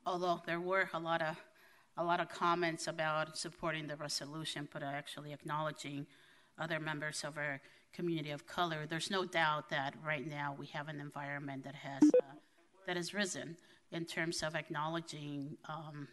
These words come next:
the challenges, uh, that our, uh, brown and black and, uh,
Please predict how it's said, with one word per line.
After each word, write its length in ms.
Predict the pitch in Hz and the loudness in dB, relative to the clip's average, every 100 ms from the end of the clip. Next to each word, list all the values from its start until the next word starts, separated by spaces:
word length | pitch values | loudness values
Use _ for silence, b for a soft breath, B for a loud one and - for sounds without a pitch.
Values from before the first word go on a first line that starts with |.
| - | -6
the 80 | 170 | -2
challenges, 880 | - 170 190 180 160 156 - - B B B B B | 2 4 4 2 0 0 2 2 B B B B B
uh, 160 | 147 151 | 0 2
that 160 | 156 156 | 2 4
our, 180 | 156 156 - | 2 0 -6
uh, 80 | 151 - - - | -8 -10 -14 -2
brown 300 | 160 165 165 | 2 4 4
and 260 | 160 143 | 2 -2
black 380 | 147 147 151 - | 0 2 2 0
and, 260 | - 151 143 147 | -4 -4 -4 -4
uh, 200 | 147 | -4